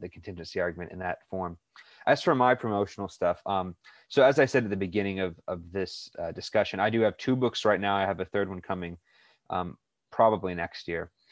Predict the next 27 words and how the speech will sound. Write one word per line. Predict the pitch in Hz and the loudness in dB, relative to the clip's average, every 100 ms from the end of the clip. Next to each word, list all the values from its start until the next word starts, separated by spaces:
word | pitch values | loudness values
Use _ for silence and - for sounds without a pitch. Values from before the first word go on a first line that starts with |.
| _ _ - | _ _ -2
But | 104 | 0
the | 113 | 0
first | - 147 139 | 4 4 4
one | 120 110 | 0 0
is | 101 - | 0 -4
called | - 107 95 98 | 2 2 2 -2
Undead, | 107 107 95 98 104 101 - | -2 -2 2 4 4 2 -4
A | 95 | -6
Historical | 98 - 110 101 104 | -6 -2 0 2 0
Investigation | 95 95 - 95 98 - 95 | 0 -2 0 -2 -2 -4 -10
to | |
the | 87 | -8
Most | 95 - | -8 -6
Famous | 101 95 - | -4 -6 -4
Miracle | 95 92 | -6 -6
in | 90 | -6
History. | 95 - 101 110 - _ _ _ | -6 -4 -2 -4 -6 _ _ _
And | 107 | 2
that | 117 | 2
one | 107 107 | 2 -2
is | 98 | -4
on | - 101 | -2 -2
the | 98 | 0
resurrection | 98 90 95 90 95 | 0 2 0 0 -6
of | 87 | -8
Jesus | 90 82 - | -8 -10 -12
Christ. | - 101 98 - | 0 2 2 -2